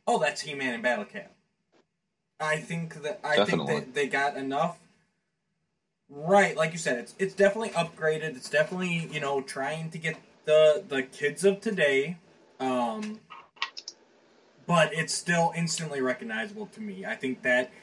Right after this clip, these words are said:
Speaker 1: that power sword, it still has, they're obviously playing up the technology aspect like they did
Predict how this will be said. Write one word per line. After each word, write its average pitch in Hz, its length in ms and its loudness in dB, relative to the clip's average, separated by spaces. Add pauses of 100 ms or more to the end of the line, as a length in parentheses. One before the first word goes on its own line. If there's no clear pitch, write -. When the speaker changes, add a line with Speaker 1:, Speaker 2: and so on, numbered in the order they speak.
(240)
Speaker 1:
that 147 220 2
power 135 360 4
sword, 160 480 -4
it 139 160 -4
still 165 320 0
has, 156 380 2 (200)
they're 156 160 4
obviously 165 280 -2
playing 160 280 -2
up 151 120 -4
the - 80 -20
technology 151 760 -4
aspect 151 600 0
like 120 220 -2
they 113 100 -6
did 117 440 -4